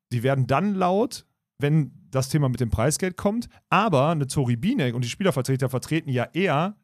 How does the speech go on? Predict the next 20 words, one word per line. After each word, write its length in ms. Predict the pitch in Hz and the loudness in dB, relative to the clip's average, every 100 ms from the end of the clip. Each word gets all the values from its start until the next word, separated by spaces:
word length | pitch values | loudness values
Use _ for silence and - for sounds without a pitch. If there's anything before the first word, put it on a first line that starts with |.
| - | -4
eins 240 | 147 208 | 0 0
bis 160 | - 160 | -2 -6
acht, 380 | 151 233 - - | -4 -4 -6 -16
von 160 | - 147 | -6 -2
denen 120 | 156 | 0
interessiert, 320 | 156 143 139 | 0 -2 -4
die 80 | 135 | -2
ersten 240 | 151 180 - | 0 0 -2
vier 180 | - 143 | 0 2
sind 140 | 135 | 4
durchfinanziert 520 | 180 - 170 160 170 | 2 2 -2 0 0
über 160 | 139 123 | 2 2
Hamburg. 380 | 160 190 226 - _ _ | 2 2 0 -4 _ _
Das 120 | 123 156 | -4 0
heißt, 220 | 202 202 | 0 -2
die, 80 | 147 143 | -8 -2
wir 100 | 143 | 0
reden 200 | 175 226 | 0 -4
von 280 | - 170 156 | -2 -2 -2
Teams 600 | - 185 202 233 - | -2 -2 -2 -2 -4